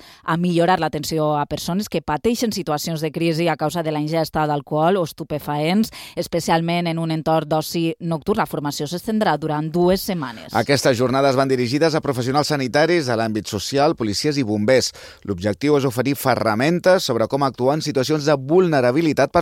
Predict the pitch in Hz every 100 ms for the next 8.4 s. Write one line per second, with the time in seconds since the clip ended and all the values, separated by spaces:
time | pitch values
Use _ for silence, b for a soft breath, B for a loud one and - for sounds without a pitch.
0 | 147 139 117 139 156 135 107 B B -
1 | 101 107 107 123 113 113 147 151 120 117
2 | 127 123 139 139 123 131 113 127 139 127
3 | 117 131 135 - 120 135 139 120 117 -
4 | 123 123 113 139 120 151 - 151 120 107
5 | 113 101 - 92 85 92 82 - B B
6 | B 127 151 180 160 160 170 - 185 160
7 | 127 139 151 131 135 127 123 117 110 -
8 | 67 78 -